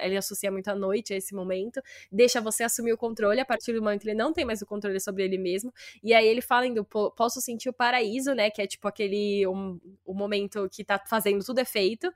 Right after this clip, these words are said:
só que aí o mundo explode, e aí fica uma bagunça e dá tudo errado.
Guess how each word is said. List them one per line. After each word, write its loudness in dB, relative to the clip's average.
só 0
que 0
aí 6
o 4
mundo -2
explode, 2
e 0
aí 0
fica -6
uma -4
bagunça -4
e 0
dá -4
tudo -8
errado. 0